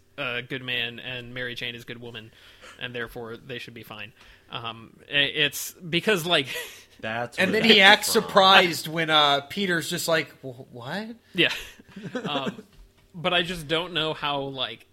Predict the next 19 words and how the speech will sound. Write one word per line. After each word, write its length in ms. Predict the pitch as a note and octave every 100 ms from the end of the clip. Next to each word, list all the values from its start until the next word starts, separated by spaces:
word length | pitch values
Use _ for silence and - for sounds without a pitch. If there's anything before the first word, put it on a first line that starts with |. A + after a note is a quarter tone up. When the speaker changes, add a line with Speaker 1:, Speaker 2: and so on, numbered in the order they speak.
| D3+
Speaker 1:
anybody, 380 | C#3+ C#3 C#3 -
I'm 200 | F3 D#3+
amazed 520 | E3 F3+ F3+ D#3 C#3+
that 220 | D3 B2
Sam 300 | - D#3 C#3
Raimi, 400 | C#3 C#3 C3 A#2
I 60 | C3
don't, 200 | E3 E3
maybe 220 | D#3+ D#3+
he's 160 | D#3+ C#3
never 260 | D3 C#3
watched, 580 | C3+ C3+ A#2+ - - - _
uh, 400 | C#3 A#2 G#2+ G#2 B1 _ _ -
The 360 | A#2 D3 C#3+
Muppets 340 | C3 B2+ B2 -
Take 180 | B2+
Manhattan. 500 | B2 A#2 C#3+ C3+ A2+ A2+ - -
I'm 140 | D3
amazed 800 | D3+ D3+ D#3+ D3+ C#3 B2+ - -